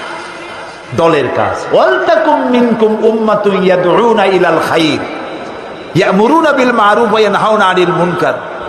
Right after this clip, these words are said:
তোমাদের মধ্যে এরকম দল থাকতেই হবে, যারা মানুষকে ভালো কাজের আদেশ করবে, অন্যায় কাজ থেকে ফিরায় রাখবে। আল্লাহ তাআলা বলছেন, এ দায়িত্ব সব নবীদের,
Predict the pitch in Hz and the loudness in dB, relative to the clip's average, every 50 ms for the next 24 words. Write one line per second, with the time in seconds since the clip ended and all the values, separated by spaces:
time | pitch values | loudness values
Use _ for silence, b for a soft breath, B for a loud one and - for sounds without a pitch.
0 | - - - 196 220 240 233 240 220 214 208 208 180 160 202 202 202 190 190 185 | -10 -6 -2 0 0 2 2 2 2 2 2 0 0 2 2 2 4 4 2 2
1 | - 196 190 180 165 143 175 175 170 170 170 - 170 175 175 - - - - 359 | 2 0 -2 -2 0 0 2 2 2 2 0 -2 -4 -4 -4 -4 -6 -4 0 2
2 | 381 339 240 247 247 202 170 131 - - - - - - - - 143 160 180 180 | 2 2 2 2 0 0 0 0 -2 -4 -4 -6 -8 -8 -4 -2 0 0 2 2
3 | 170 185 202 196 - - 196 170 - 165 - 175 180 175 160 156 160 151 139 131 | 2 0 0 0 -2 -2 -2 -2 0 0 0 2 2 2 2 2 2 2 2 2
4 | - 156 151 - - 202 208 208 247 285 330 349 - - - - - - - - | 0 0 -2 0 0 0 0 2 2 2 2 2 0 -2 -6 -6 -6 -6 -4 -2
5 | - 170 185 190 185 190 208 208 202 190 185 - 180 170 165 - - - 170 - | -2 0 0 0 0 0 0 2 2 0 -2 -2 -2 -2 -2 -2 -2 -2 -2 0
6 | 151 147 139 123 - - - - - - - 170 175 170 156 143 127 123 113 - | 0 0 0 0 -2 -6 -10 -12 -8 -2 0 2 2 4 2 2 2 0 -2 -4
7 | - - 110 95 - - - - - - - - - - - - - - - - | -6 -6 -8 -8 -8 -10 -12 -14 -16 -16 -16 -16 -14 -12 -12 -10 -10 -12 -8 -6
8 | 220 - 151 160 160 160 202 214 254 240 208 202 180 - - 196 180 156 160 165 | -2 0 0 0 0 0 0 0 0 0 0 0 0 0 -2 -4 -2 -2 -2 -2
9 | 160 143 156 151 170 175 - - 170 156 - - - 320 359 370 370 370 - 294 | -2 0 0 0 0 0 -2 -2 -2 -2 -2 0 2 4 4 4 2 2 0 0
10 | 285 285 277 226 208 175 131 | 0 0 0 0 0 0 0